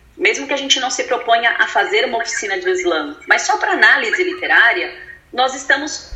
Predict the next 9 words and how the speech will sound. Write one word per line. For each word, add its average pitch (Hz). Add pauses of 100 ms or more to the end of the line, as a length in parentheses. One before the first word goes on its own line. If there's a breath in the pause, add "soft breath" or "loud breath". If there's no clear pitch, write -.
(220)
validando 277
e 214
chancelando 240
essas 202
vozes 165 (200)
que 294
merecem 269
ser 185
ouvidas 175